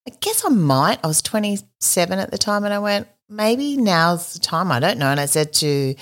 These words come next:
the partner I was with, "Are you keen on having a baby at some time?" And he goes, "I'd love to." And I went, "Well, I'm actually pregnant now." And he goes, "Oh my God, that's fantastic. Let's just do it." So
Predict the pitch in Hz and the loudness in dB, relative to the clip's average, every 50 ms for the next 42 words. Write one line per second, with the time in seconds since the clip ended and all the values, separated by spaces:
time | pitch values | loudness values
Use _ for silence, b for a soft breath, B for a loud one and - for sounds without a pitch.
0 | B B B B B - 151 - 147 135 - - 143 139 135 - 143 143 - - | B B B B B -10 -4 0 0 0 2 2 0 0 2 2 0 0 -2 -2
1 | - - 160 165 156 160 165 180 185 185 - - 196 190 190 185 185 185 175 165 | -2 0 0 2 2 2 2 2 2 0 -4 -4 -2 -2 0 0 0 0 0 2
2 | 160 165 165 151 156 147 139 131 123 120 127 139 143 - - - 165 147 147 147 | 2 0 0 0 0 0 0 0 0 0 0 0 -2 -2 -2 -2 -2 -2 -2 -2
3 | 143 143 165 180 180 - 185 185 190 185 180 165 147 131 156 - - - 139 127 | -2 -2 -2 -2 0 0 0 2 2 2 2 2 2 0 0 -2 -4 -4 -4 -4
4 | 131 - - _ _ - 185 190 190 - - 190 202 208 233 262 - - 370 370 | -6 -8 -12 _ _ -4 0 0 0 2 4 4 4 4 2 0 0 -2 -2 -4
5 | - - 170 156 160 165 - - 117 135 135 143 151 147 135 107 - - - 127 | -2 -2 -2 0 0 -2 -4 -4 -4 -6 -2 -2 0 0 0 0 -2 -4 -8 -10
6 | - _ _ _ _ _ _ _ _ _ _ _ _ _ 214 220 220 233 233 233 | -12 _ _ _ _ _ _ _ _ _ _ _ _ _ -10 -2 0 2 2 2
7 | 220 220 - - _ _ _ - 202 214 220 220 226 226 220 - - - - 208 | 0 -2 -8 -12 _ _ _ -4 -2 0 0 2 2 0 0 0 -4 -2 -2 -2
8 | 214 208 202 214 214 - - - - 180 185 185 - - 165 165 - - - 175 | 0 0 0 -2 -2 -2 -2 -2 -2 -4 -2 -2 -2 -2 -2 -2 -2 0 0 0
9 | 175 139 - - - - 170 170 | 0 -2 -2 -4 -6 -4 -4 -4